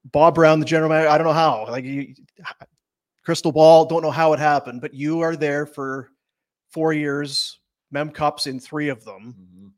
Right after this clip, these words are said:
Speaker 1: Just a remarkable run.
Speaker 2: Yeah.
Speaker 1: Looking back, special, never to be cre-, recreated, really.
Speaker 2: No, I don't think it will. And I remember the last year, I think it was the Hockey News came out and said this would be one of the better teams in the American League at the time.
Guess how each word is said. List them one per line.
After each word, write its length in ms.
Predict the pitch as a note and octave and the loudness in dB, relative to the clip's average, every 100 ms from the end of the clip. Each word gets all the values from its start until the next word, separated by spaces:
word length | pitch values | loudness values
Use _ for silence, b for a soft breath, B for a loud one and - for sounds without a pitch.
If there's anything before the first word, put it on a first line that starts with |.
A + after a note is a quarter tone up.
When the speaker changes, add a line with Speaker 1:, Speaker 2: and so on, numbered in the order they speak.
| _ _ | _ _
Speaker 1:
Just 240 | C3 D3 C#3 | -16 -14 -12
a 40 | |
remarkable 600 | C3 C3+ D#3+ D#3 A#2+ A2 | -10 -4 -2 -2 -6 -12
run. 380 | B2+ D3 G2 G2 _ | -8 -8 -10 -20 _
Speaker 2:
Yeah. 200 | - D#2 E2 - | -20 -18 -20 -14
Speaker 1:
Looking 260 | D#3 D3 C3 | -10 -10 -4
back, 440 | D3 C3+ A#2+ - - | -2 0 -4 -12 -14
special, 840 | - - D3 C#3 C3 A#2 A2+ _ _ _ b b b | -12 -8 -8 -8 -10 -14 -16 _ _ _ b b b
never 280 | C#3 D3 C3 | -14 -10 -10
to 100 | C3+ | -10
be 120 | B2+ | -12
cre-, 220 | B2 A#2 A#2 | -14 -18 -18
recreated, 580 | B2+ C3 - A#2 D3+ A#2+ | -14 -14 -12 -10 -10 -8
really. 140 | A#2+ B2 | -6 -2
Speaker 2:
No, 280 | A#2 G2 F#2 | 0 0 -2
I 100 | A#2+ | 0
don't 180 | C#3 A2 | 0 0
think 160 | G#2+ G2+ | -4 -6
it 40 | |
will. 220 | G2 G#2+ | -2 0
And 80 | G2+ | 0
I 40 | C3 | -2
remember 340 | D3+ B2 G2+ | -2 -4 -4
the 80 | F#2 | -4
last 420 | F#2 G2 A#2+ - | -4 -4 -6 -8
year, 180 | F#2 F2+ | -6 -6
I 60 | |
think 160 | F2 B2 | -8 -10
it 40 | |
was 120 | G#2+ G2+ | -10 -10
the 60 | |
Hockey 340 | F2+ G2 - F#2+ | -6 -6 -6 -10
News 240 | F#2 F2 | -10 -10
came 220 | - F#2 | -12 -10
out 120 | F#2 | -10
and 100 | - | -10
said 220 | - F#2 E2+ | -10 -8 -6
this 200 | G2+ - | -6 -8
would 140 | F2+ | -8
be 100 | F#2 | -10
one 180 | F2+ F2+ | -8 -10
of 40 | F2 | -10
the 80 | |
better 240 | D#2 F2+ F2 | -8 -8 -8
teams 320 | - F2+ E2 | -12 -14 -14
in 80 | E2 | -16
the 60 | |
American 440 | D#2+ E2+ G2 - D#2+ | -12 -6 -6 -8 -16
League 200 | D2+ _ _ | -20 _ _
at 160 | F2+ - | -14 -14
the 60 | - | -14
time. 340 | F2+ E2+ | -12 -12